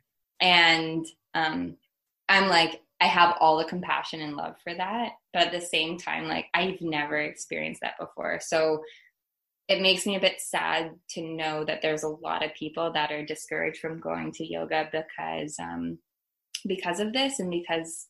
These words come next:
you know, they don't feel that they're flexible enough. But for myself, I'm sure there was a ton of poses that I wasn't doing correctly at the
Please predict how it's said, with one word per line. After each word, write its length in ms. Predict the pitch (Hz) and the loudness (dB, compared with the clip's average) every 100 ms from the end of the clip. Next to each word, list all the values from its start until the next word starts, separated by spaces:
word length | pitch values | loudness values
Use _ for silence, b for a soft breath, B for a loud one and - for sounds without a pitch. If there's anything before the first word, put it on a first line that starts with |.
| _ | _
you 100 | 175 | -6
know, 120 | 165 | -2
they 80 | 165 | -2
don't 200 | 165 - | -4 -4
feel 180 | 165 180 | -6 -6
that 140 | 180 | -6
they're 160 | - 165 | -6 -6
flexible 440 | - - - 180 196 | -8 -10 -10 -8 -6
enough. 340 | 202 226 240 - B B B B _ _ | -2 -2 -2 -8 B B B B _ _
But 400 | 170 165 165 160 - _ _ _ _ _ _ _ _ _ | 6 8 8 4 -6 _ _ _ _ _ _ _ _ _
for 140 | - 190 | 2 4
myself, 800 | 180 165 - 196 202 165 165 170 | 4 2 0 2 4 4 4 2
I'm 160 | 170 175 | -4 -2
sure 200 | 185 180 | -2 0
there 240 | 165 156 | 2 0
was 200 | 160 - _ _ _ | -2 -8 _ _ _
a 80 | 165 170 _ _ _ - - | -12 -12 _ _ _ -20 -8
ton 140 | 220 | -4
of 80 | 190 - | -4 -6
poses 360 | 156 156 165 - | -10 -8 -12 -8
that 100 | - | -4
I 100 | - | -4
wasn't 380 | - - 85 - - | -6 -6 -8 -10 -6
doing 320 | - 90 175 | -4 -4 -6
correctly 460 | - - - - | -4 -6 -6 -6
at 100 | 196 | -6
the 120 | - | -6